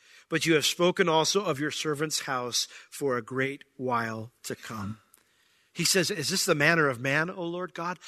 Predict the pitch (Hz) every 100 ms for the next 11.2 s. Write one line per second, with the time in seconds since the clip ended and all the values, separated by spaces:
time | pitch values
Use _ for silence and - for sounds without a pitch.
0 | - - 185 240 190 156 - 160 156 139
1 | 123 170 214 190 - 131 117 113 - -
2 | - 214 202 196 185 165 156 156 147 -
3 | - 143 135 139 120 117 120 113 _ _
4 | _ - - 170 170 - 175 185 180 -
5 | 170 175 147 165 156 151 - 156 147 -
6 | 165 170 147 147 - 151 135 143 120 185
7 | 160 156 131 123 - - 170 - - 190
8 | 196 175 175 147 156 165 160 - - 160
9 | 143 160 180 180 170 - 151 151 - 156
10 | 147 151 139 - - 139 131 - 120 107
11 | 110 113